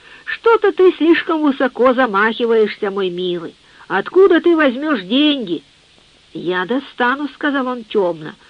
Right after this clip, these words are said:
«мне одолжат». «Нет, сын», — предостерегающе сказала она, сразу насторожившись, «я не хочу, чтобы ты затевал что-нибудь подобное. Нельзя начинать жизнь, залезая в долги».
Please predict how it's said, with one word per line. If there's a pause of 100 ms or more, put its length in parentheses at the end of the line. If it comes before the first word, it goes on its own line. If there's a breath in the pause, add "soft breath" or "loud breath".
(140 soft breath)
«мне
одолжат». (880 soft breath)
«Нет, (220)
сын», — (340)
предостерегающе
сказала
она, (360 loud breath)
сразу
насторожившись, (640 soft breath)
«я
не
хочу,
чтобы
ты
затевал
что-нибудь
подобное. (400 soft breath)
Нельзя
начинать
жизнь, (160)
залезая
в
долги».